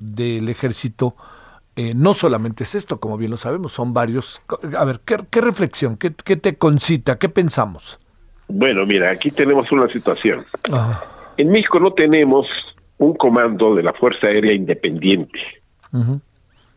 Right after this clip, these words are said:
Speaker 2: que es el primer gran problema que, que tenemos que, que, que plantear.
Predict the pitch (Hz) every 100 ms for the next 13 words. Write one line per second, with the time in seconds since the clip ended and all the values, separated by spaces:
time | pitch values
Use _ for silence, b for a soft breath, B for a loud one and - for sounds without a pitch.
0 | _ 117 107 135 101 98 95 107 92 95
1 | 95 87 - 87 95 - 80 71 - -
2 | - 80 76 78 87 87 - 92 85 -
3 | - 80 _ - 82 80 71 - 95 -
4 | 85 113 107